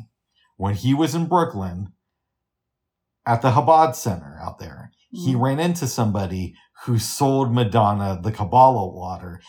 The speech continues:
Speaker 1: And apparently what the guy did is he just put it into a different bottle. But it was either tap water or it was like that water that you buy, bottled water that you buy in the stores.
Speaker 2: Well, well,
Speaker 1: But there's
Speaker 2: Bob-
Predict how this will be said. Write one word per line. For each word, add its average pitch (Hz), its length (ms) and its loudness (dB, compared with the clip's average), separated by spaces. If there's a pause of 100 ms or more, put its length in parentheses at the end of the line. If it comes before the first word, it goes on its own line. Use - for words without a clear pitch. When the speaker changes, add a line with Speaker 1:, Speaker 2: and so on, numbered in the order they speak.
(140)
Speaker 1:
And 107 100 -4
apparently 151 440 0
what 131 160 0
the 117 80 0
guy 113 280 4
did 110 220 0
is 107 160 -4
he 117 100 0
just 113 320 0
put 127 140 -2
it 113 120 -2
into 110 240 -4
a 104 60 -4
different 92 340 -8
bottle. 95 500 -4 (260)
But 117 100 4
it 123 60 2
was 120 280 0
either 127 260 0
tap 131 380 4
water 160 520 -2 (240)
or 127 120 0
it 131 100 0
was 127 220 2
like 117 180 2
that 107 200 2
water 120 340 4
that 107 80 -4
you 107 140 -2
buy, 107 300 4
bottled 110 500 0
water 101 300 -4
that 98 100 -6
you 95 140 -6
buy 92 180 -4
in 92 80 -14
the - 60 -18
stores. - 580 -16 (200)
Speaker 2:
Well, 190 400 0
well, 180 80 -8
Speaker 1:
But 196 120 2
there's 185 160 4
Speaker 2:
Bob- 214 100 6